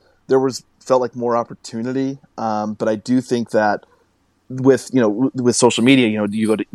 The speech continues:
teams have information now, specific players have information. There's all that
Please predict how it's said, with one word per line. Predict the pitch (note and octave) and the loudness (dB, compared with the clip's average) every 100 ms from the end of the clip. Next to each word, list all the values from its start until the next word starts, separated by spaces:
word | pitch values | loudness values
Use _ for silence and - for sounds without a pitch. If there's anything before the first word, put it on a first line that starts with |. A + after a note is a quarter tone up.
| G#2+ - | -16 -8
teams | C#3 C#3 C3 | 0 0 2
have | A#2+ G#2+ | 2 2
information | G2+ G#2 G2+ G2+ F#2 | 0 -4 -6 -6 -6
now, | G2 F#2 - - _ | -6 -6 -10 -20 _
specific | - - - A#2 - A#2+ - | -18 -10 -6 -2 -2 -2 0
players | D3+ D3 B2+ | 4 4 4
have | A#2+ | 2
information. | G#2+ G2+ G2+ - | -2 -4 -6 -6
There's | G#2+ G#2+ | -4 4
all | A2+ A2+ | 4 6
that | B2 A2+ | 4 4